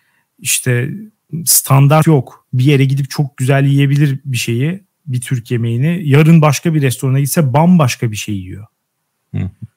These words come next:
Speaker 1: Falan. Yani standart çok, çok fazla oynuyor şey, e, kaliteler. Daha
Speaker 2: Evet.
Speaker 1: fazla para vererek de çok daha kötü bir şey yiyebiliyorsun falan. Ya bu her yerde var. Dünyanın her yerinde var da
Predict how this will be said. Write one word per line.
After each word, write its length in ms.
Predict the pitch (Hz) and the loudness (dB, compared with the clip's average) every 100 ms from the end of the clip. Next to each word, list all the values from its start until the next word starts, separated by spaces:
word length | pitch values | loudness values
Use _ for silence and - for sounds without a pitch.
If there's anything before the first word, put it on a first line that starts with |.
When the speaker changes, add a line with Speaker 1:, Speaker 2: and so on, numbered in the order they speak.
| _ _ | _ _
Speaker 1:
Falan. 340 | 110 107 95 | -10 -10 -8
Yani 200 | 107 110 | -8 -6
standart 580 | - - 139 147 165 - | -6 -2 -2 2 0 0
çok, 260 | 196 185 - - | -2 -2 -12 -4
çok 200 | 208 208 | -2 -2
fazla 300 | - 131 127 | 0 2 2
oynuyor 540 | 135 120 117 113 101 92 _ _ _ | 2 2 2 0 -4 -8 _ _ _
şey, 260 | - 104 110 - | -8 -8 -8 -10
e, 280 | 135 110 104 | -6 -6 -8
kaliteler. 720 | - 117 101 107 95 98 - _ _ _ _ _ _ - | -6 -6 -6 -10 -10 -16 -20 _ _ _ _ _ _ -18
Daha 300 | - 117 135 | -10 0 4
Speaker 2:
Evet. 80 | 156 | 4
Speaker 1:
fazla 240 | - 160 165 | 4 2 2
para 240 | 170 170 | 2 2
vererek 300 | 170 175 190 | 4 2 2
de 60 | 175 | 0
çok 260 | - 139 | 0 -2
daha 160 | - 123 | 0 -2
kötü 280 | - 110 117 | -4 -10 -10
bir 60 | |
şey 160 | 110 117 | -8 -6
yiyebiliyorsun 720 | 110 110 113 107 107 95 - | -4 -2 -2 -2 -6 -6 -12
falan. 320 | 98 113 107 - - - | -12 -10 -10 -12 -20 -8
Ya 140 | 123 113 | -6 0
bu 160 | 151 | 0
her 220 | 147 143 156 | 2 0 2
yerde 280 | 143 110 | 0 -2
var. 200 | 104 98 | -6 -6
Dünyanın 360 | 104 120 131 135 | -2 0 0 2
her 140 | 147 | 2
yerinde 300 | 147 113 107 | 0 -2 -2
var 240 | 123 226 233 | -2 -2 -2
da 180 | 113 | -6